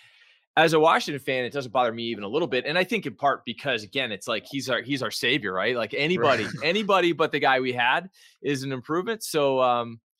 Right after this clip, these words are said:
Speaker 1: so I'm not about to s-, s-, you know, sit back and be critical of Josh Harris. And I, look, I, from, you know, you hear, you'll, you can hear Philly people talk about the fact that they have a lot of confidence in Harris, and some people think he hasn't done the greatest job,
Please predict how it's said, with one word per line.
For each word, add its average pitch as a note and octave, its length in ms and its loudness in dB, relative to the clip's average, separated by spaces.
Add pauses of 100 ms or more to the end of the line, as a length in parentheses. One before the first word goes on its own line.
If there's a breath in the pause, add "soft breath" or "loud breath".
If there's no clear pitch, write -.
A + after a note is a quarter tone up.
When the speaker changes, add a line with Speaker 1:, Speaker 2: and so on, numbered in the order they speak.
(320)
Speaker 1:
so - 180 -4
I'm D3 160 2
not C#3 160 2
about A#2+ 260 0
to A#2+ 80 -16
s-, - 220 -14
s-, - 320 -16
you B2+ 120 -8
know, A2+ 80 0
sit B2+ 200 -8
back A#2+ 220 0
and A2 60 -10
be G#2+ 100 -8
critical A2 420 -6
of F#2+ 100 -8
Josh G#2+ 280 -2
Harris. A2 360 -2
And A2 160 -8 (560 loud breath)
I, D#3 100 0 (120)
look, E3 240 2
I, D3+ 140 2 (280)
from, D#3 480 -4 (960 loud breath)
you F3+ 100 -8
know, F#3 60 0
you F#3+ 160 0
hear, G#3 500 0 (380)
you'll, F#3 180 -2
you F#3 200 -6
can G#3 100 -2
hear G3 140 4
Philly F3 240 -2
people E3 180 -8
talk D3+ 160 2
about C#3+ 280 2 (260)
the - 80 -20
fact C3 240 -4
that A#2 100 -12
they B2+ 140 0
have A#2+ 140 -2
a - 20 -4
lot A2+ 180 0
of C3+ 60 -6
confidence C#3+ 440 -2
in C#3+ 160 -8
Harris, D3 440 0
and G#2+ 100 -14
some B2+ 160 -6
people B2 300 -8
think A#2+ 320 -8
he A2 300 -12
hasn't A2+ 300 -4
done A#2+ 120 -10
the A#2+ 60 -12
greatest A#2+ 280 -4
job, A#2+ 360 2